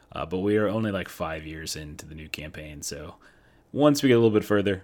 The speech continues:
we'll see how it goes. But I'm super excited about that. It's fun to be playing that again.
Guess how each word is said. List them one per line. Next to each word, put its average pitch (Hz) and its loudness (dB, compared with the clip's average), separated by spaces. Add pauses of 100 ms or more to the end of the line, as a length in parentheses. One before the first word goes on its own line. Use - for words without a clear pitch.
we'll 117 -10
see 117 0
how 90 2
it 82 -8
goes. 85 -6
But 90 -4
I'm 98 -10
super 101 0
excited 95 0
about 92 -2
that. 90 -2
It's - -6
fun 95 -6
to 85 -8
be 85 -8
playing 85 -6
that 82 -8
again. 82 -10